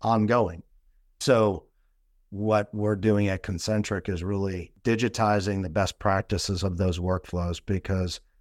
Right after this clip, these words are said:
that's like building the pipe network for the data, I E water, to flow through the pipes in a much more organized, structured, predictable way, and not doing it as a singular workflow, but to actually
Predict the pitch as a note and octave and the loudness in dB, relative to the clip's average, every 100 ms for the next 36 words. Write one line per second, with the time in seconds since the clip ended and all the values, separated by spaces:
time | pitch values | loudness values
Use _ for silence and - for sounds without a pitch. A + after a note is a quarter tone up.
0 | - G#2+ G#2+ G#2+ - G2+ G2 G2+ F#2+ F2+ | -4 -2 2 0 0 0 2 2 0 -2
1 | - A#2 G#2+ - F#2 F2 F2 F2 - - | -2 0 0 0 -6 -6 -8 -8 -10 -8
2 | A2 G2 F2+ D#2 G#2+ G#2+ F#2 G2 - _ | -4 -4 -4 0 4 4 4 0 -4 _
3 | _ _ - G#2 F#2+ F#2+ F#2 A2 G#2 G2 | _ _ -6 -2 0 0 2 4 4 2
4 | G2 F2+ - G2+ F#2 F#2+ E2+ - A2+ G2+ | -4 -6 -2 0 0 -4 -6 -4 0 0
5 | D#2+ - - - _ _ _ G#2+ G#2 G2 | -2 -8 -14 -18 _ _ _ -2 0 0
6 | G2 G#2+ G2+ G2+ G2+ F#2+ F2+ F2+ - - | 0 -2 0 2 2 2 0 -2 -4 -8
7 | - A2+ F#2+ - F#2 - F#2+ F#2 F#2 F#2 | -2 0 0 -2 -4 -2 -2 -2 -4 -6
8 | F2+ G2+ F#2+ F2+ - _ _ _ - G#2+ | -4 -2 -2 -4 -10 _ _ _ -8 2
9 | A#2 A2+ A#2 G#2+ G#2 G2 G2 F#2+ F#2+ - | 4 4 2 2 2 0 0 0 -2 -2
10 | - G#2 G2+ F#2+ F#2 F2+ F2+ G2+ G2+ G#2 | -2 0 0 0 0 -2 -4 0 2 0
11 | - F#2 F2+ E2+ F#2 - - G2 F#2+ - | -2 -2 -2 -2 -6 -8 -6 -4 -4 -4
12 | F#2 F#2 - | -4 -4 -8